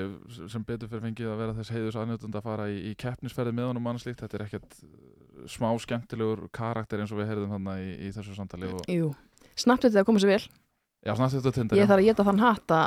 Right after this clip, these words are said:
Speaker 2: að það sé, að það sé að deyja út, snappið.
Speaker 1: Já, það geti vel verið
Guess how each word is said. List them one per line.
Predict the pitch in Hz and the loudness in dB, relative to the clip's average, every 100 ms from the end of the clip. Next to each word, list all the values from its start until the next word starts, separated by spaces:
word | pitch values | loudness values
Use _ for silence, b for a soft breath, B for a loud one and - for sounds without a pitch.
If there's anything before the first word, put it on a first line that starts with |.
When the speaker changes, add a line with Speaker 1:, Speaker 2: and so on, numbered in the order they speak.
| - | 2
Speaker 2:
að | 175 | 2
það | 180 180 | 2 0
sé, | 175 160 | 0 0
að | - 175 | 0 -2
það | 180 180 | 0 0
sé | 175 | 0
að | 160 180 | 0 2
deyja | 202 196 | 4 4
út, | 202 - - _ | 2 -2 -18 _
snappið. | - 117 123 | -2 2 2
Speaker 1:
Já, | 151 196 240 254 160 | 0 -2 -4 -4 -6
það | 147 | -6
geti | 160 139 | -4 -2
vel | 170 | -2
verið | 185 | -2